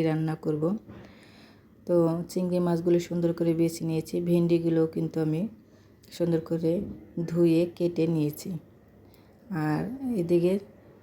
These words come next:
কড়াইতে তেল দিয়ে দিয়েছি, সরিষার তেল। আর চিংড়িগুলো আমি একটু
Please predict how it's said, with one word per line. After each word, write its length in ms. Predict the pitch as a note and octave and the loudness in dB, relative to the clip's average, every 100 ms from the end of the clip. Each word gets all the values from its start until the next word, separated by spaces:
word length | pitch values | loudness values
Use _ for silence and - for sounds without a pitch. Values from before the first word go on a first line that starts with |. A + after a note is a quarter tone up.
| - - | -20 -4
কড়াইতে 500 | F3 E3+ E3+ E3+ E3 G3 - - - | 0 4 2 2 -2 -2 -6 -18 -4
তেল 220 | F3+ F3 E3+ E3+ | 2 2 2 2
দিয়ে 180 | E3 D#3+ E3+ | 2 2 0
দিয়েছি, 280 | E3 E3 E3+ | -2 -2 -6
সরিষার 460 | - F3 E3+ - D#3+ - | -2 0 0 -2 -4 0
তেল। 180 | - A#3 - D#3+ | -2 -2 -2 -2
আর 120 | D3+ D#3 | -2 -4
চিংড়িগুলো 580 | F3 F3 F3 F3 F3 E3+ A#3 - - _ - - E3+ | -2 0 0 2 2 2 0 -8 -20 _ -20 -12 -6
আমি 200 | E3 D#3+ D#3+ C4 F3 | -2 0 -2 -2 -4
একটু 220 | - | -4